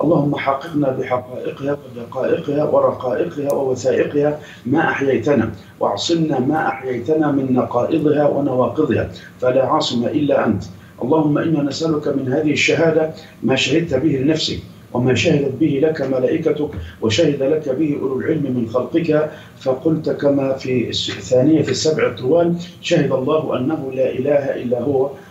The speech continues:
والملائكة وأولو العلم قائما بالقسط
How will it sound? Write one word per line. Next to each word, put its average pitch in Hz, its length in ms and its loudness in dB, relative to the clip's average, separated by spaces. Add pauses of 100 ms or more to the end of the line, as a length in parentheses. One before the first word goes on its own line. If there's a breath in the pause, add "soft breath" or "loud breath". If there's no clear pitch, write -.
(120 loud breath)
والملائكة 127 680 0
وأولو 117 240 -2
العلم 123 400 0
قائما 139 280 0
بالقسط 120 600 0